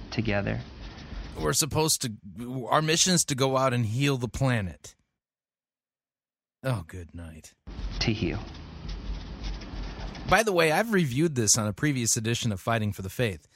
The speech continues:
Speaker 2: Uh, if you go into the archives, look up The Big Story. I review this in depth.
Speaker 1: Now, how come I can't just jump from here to here?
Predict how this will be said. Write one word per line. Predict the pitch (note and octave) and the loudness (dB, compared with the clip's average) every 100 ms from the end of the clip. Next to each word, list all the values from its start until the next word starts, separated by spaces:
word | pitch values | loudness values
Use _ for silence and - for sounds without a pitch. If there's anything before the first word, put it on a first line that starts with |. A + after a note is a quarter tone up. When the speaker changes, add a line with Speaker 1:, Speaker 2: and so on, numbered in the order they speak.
| _ _ _ _ | _ _ _ _
Speaker 2:
Uh, | A#2 B2+ B2+ | 2 4 4
if | B2 | 0
you | C#3 | 2
go | E3 | 2
into | D#3 | 4
the | C3+ | 4
archives, | C#3+ F3 C3+ A2+ A2 | 4 2 2 0 2
look | C3 D#3 | 0 2
up | D3 - | 2 0
The | C3+ C3 | 0 0
Big | A#2+ C#3 B2 | 4 2 4
Story. | - D#3+ C#3+ A2 | 4 4 4 2
I | G#2 | 2
review | D#3 F3 F#3 F3+ | 2 4 2 4
this | E3+ E3+ | 4 6
in | C#3+ | 4
depth. | A#2+ C#3+ A2+ - - _ - | 4 4 2 -4 -18 _ -2
Speaker 1:
Now, | - F3 | 0 2
how | C#4+ F4 | 2 0
come | C4 | 0
I | B3 | 2
can't | A#3+ E3 | 2 2
just | E3 - | 0 2
jump | D#3+ | 0
from | D#3 C3 | 2 0
here | - E3 D3+ | 0 0 2
to | B2+ - D3+ | -2 -6 -4
here? | - - - | -2 -2 -2